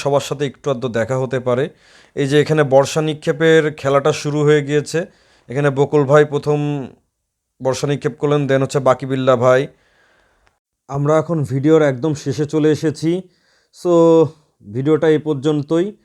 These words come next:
ভিডিওটা ভালো লাগলে লাইক, কমেন্ট, শেয়ার করবেন। পাশে থাকা বেল আইকনটা প্রেস করে আমার চ্যানেলের সাথে থাকবেন। আর Facebook থেকে দেখলে আমার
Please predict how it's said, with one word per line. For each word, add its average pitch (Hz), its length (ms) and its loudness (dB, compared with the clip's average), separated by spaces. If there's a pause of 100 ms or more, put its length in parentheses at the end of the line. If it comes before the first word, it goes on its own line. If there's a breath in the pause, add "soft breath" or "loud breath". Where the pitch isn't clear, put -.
(400)
ভিডিওটা 151 360 2 (100)
ভালো 135 220 2
লাগলে 151 300 0
লাইক, 135 240 0
কমেন্ট, 147 320 -4
শেয়ার 139 200 0 (100)
করবেন। 147 300 0 (1040)
পাশে 135 260 -4
থাকা 151 260 0
বেল 143 200 2
আইকনটা 143 340 -2 (100)
প্রেস 147 220 -2 (120)
করে 156 200 0
আমার 143 200 -2
চ্যানেলের 139 380 -2
সাথে 139 260 -6
থাকবেন। 147 340 -2 (240)
আর 120 160 -2
Facebook 131 400 -6
থেকে 156 240 0
দেখলে 147 260 -2 (160)
আমার 139 180 0